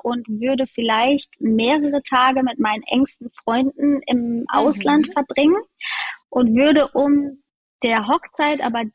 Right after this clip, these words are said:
Speaker 1: den Wert zu geben, also der Trauung meine ich in dem Fall mit Hochzeit, ähm, weil das ist das, worum es letztendlich gehen sollte, dass man danach mit der Person, die man liebt, verheiratet ist.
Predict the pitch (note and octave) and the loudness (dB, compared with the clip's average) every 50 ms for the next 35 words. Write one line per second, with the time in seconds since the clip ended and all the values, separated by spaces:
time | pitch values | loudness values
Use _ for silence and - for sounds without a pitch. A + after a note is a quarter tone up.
0 | _ - A#3+ C4 D4+ D#4 D#4 D#4 D#4 C#4 B3 A3 G#3 G3 - A3 A3+ B3 C4+ - | _ -6 -2 -2 0 -2 -2 -4 -6 -10 -12 -12 -10 -8 -4 -2 -2 -2 -2 -4
1 | _ - - _ _ _ _ _ _ - - A#3 G#3 - B3 B3 C#4+ C#4+ C4+ B3 | _ -18 -20 _ _ _ _ _ _ -6 -4 -4 -4 -4 -2 -2 0 0 0 0
2 | - A#3 G#3 G#3 G3+ - - - C4 C#4+ C4 A#3 G#3+ G#3+ G3+ G3 G#3 - G#3+ G3+ | -2 -2 -4 -4 -6 -6 -2 0 0 2 2 0 0 -2 -2 -2 -2 -4 -6 -6
3 | G3 G3 G3 G3 G3+ - - G3+ G3+ A3 A3+ G#3 G3+ G#3+ G#3 G#3+ G#3+ - - - | -6 -6 -8 -8 -8 -6 -4 -4 -2 -2 -4 -6 -6 -6 -8 -8 -8 -10 -10 -6
4 | A3+ A#3 B3+ C#4 C#4 - - - A3+ A3 A3 A3+ A3+ A3 - G#3+ G3+ G3+ G#3 G#3+ | -2 -2 -2 -2 -4 -6 -6 -6 -4 -4 -2 -4 -4 -6 -6 -4 -2 0 0 0
5 | G#3 - A#3+ C4 - - B3 - - - _ _ _ _ _ - B3 B3+ D4 - | 0 0 0 0 0 0 -2 -4 -6 -12 _ _ _ _ _ 0 2 2 2 0
6 | - - A#3+ A#3+ A3 C4 C#4+ D#4 D#4 C#4 - B3 A#3 - - - B3 B3 B3 A#3+ | 0 -2 -2 0 2 4 4 4 4 2 0 -2 -4 -2 -2 -2 -2 -2 -2 -6
7 | - - C#4 C#4 C4+ A#3 F#3+ F#3+ F#3 G3 G3+ G3 A#3+ A#3+ A3+ G#3+ G#3 - A3 G#3 | -4 -2 0 0 0 0 0 -2 -2 -2 -2 -2 -4 -6 -6 -6 -6 -6 -6 -4
8 | G3+ G#3 G#3 G#3 G#3 G#3+ A#3 C4 C4+ - B3 A3+ - - G#3+ G#3+ A3 - - A#3 | -4 -4 -2 0 0 2 2 2 2 0 -2 -2 -2 -2 -2 -2 -2 -2 -2 -4
9 | A#3 G#3+ A#3 B3 B3+ C4 B3+ B3+ B3 A#3+ A3+ A3+ A3 A#3+ C4+ D4+ D4 - - - | -2 -2 -2 -2 0 0 -2 -2 -2 -2 -4 -2 0 2 2 2 0 -2 -8 -18
10 | - - - - - - - _ - - - A3 G3+ B3+ C4+ C4 A3 G3+ G3+ G3 | -18 -18 -16 -16 -16 -18 -20 _ -6 -2 -2 2 4 4 4 4 4 2 0 0
11 | F#3+ - - - G#3 A#3 C#4+ C#4+ - - | -4 -6 -6 -4 -4 -2 -4 -4 -6 -12